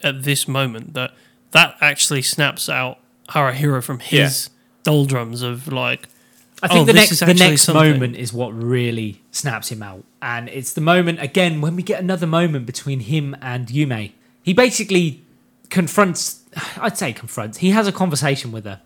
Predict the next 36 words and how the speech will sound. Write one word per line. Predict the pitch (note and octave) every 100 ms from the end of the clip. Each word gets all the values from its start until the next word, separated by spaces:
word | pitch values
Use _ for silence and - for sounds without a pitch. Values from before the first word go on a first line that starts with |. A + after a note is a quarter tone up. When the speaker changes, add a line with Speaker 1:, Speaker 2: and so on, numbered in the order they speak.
| _ _
Speaker 3:
And | E3 D3
he | E3+
basically | G3 F3+ E3+ D#3+ E3+ -
asks | D#3 D3+ -
her | - C3 A#2+
if | B2
she | - D3+ B2+ B2+ - -
is | B2+
angry | D3 D#3+ C3 B2+
at | G#2+
him | A2+ A#2+ G#2+ A2
for | - C3+ B2 A#2+ A2+ G#2 _ _ _ _ _
bringing | C#3+ C3+ D#3 D3 C#3
in | D3 C3+
Mary | C3 B2+ G2+ G2 F#2+ _ _
so | - D#3 C3+
soon. | - C3+ F#2+ - _ -
And | F3 E3+
sh-, | - -
they | G3+ G3+
have | G#3+ A3+
a |
discussion | F#3 - F#3 D3 D#3+ D3
and, | E3+ E3 - -
and | G3+ F#3+
they | G3 F#3
have | D3 A3 F3+ - - _ _ _ -
this | E3 D#3+
realization. | C#3+ F#3+ F#3 F3 D3 D#3 D#3 - C3 A2 G2 _ _ _ -
She | - A3+ A3+
helps | F#3+ F#3+ E3
him | - F#3+ E3
realize | D3 E3+ D#3+ C#3 B2+ A#2+
that | C3+ A#2+
Monato's | D3 D#3+ F3 E3 D#3 B2+
gone. | C#3+ A#2+ F#2